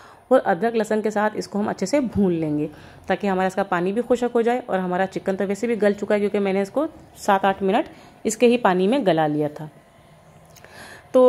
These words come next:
ये मैं अच्छे से इसको अब भूनने के बाद, अब इसमें मैं, देखिए, ये है पपरिका पाउडर, ये ऑप्शनल है, अगर आपके पास है तो आप डालें, नहीं है तो ना डालें। आधा चम्मच मैंने कुटी हुई मिर्ची डाली है, नमक डाला है हस्बे ज़रूरत।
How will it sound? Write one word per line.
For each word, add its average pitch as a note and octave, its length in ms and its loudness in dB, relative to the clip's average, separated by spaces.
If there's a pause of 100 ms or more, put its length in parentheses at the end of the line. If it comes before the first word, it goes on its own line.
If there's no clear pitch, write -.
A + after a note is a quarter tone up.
(500)
ये G#3+ 880 4
मैं F3+ 360 -2
अच्छे G3 200 0
से A#3 160 4
इसको A3 200 0
अब G#3 180 -2 (260)
भूनने F#3+ 320 0
के A3 160 0
बाद, A3 400 2
अब G#3+ 120 2
इसमें C4 200 0
मैं, B3+ 100 2
देखिए, A3+ 160 2
ये A#3+ 160 2
है C4 80 4
पपरिका G#3 380 -2
पाउडर, E3+ 280 0
ये F#3+ 140 0
ऑप्शनल B3 420 2
है, C4 80 -2
अगर G3+ 180 2
आपके G3+ 200 2
पास G3+ 280 0
है A3+ 220 0 (360)
तो A#3 80 2
आप F3+ 240 4
डालें, F3 360 2
नहीं G#3 260 0
है C4 60 -2
तो A#3 120 -4
ना F#3+ 100 -2
डालें। D3 220 -4 (520)
आधा G3+ 260 2
चम्मच A3+ 320 0
मैंने A3 160 -4
कुटी F#3+ 240 -2
हुई G#3 80 0
मिर्ची G#3+ 240 -2
डाली G#3 300 2
है, G#3 320 -2
नमक F3+ 300 -2
डाला F#3+ 280 0
है G3+ 140 -2
हस्बे E3+ 280 -4
ज़रूरत। G#3 420 0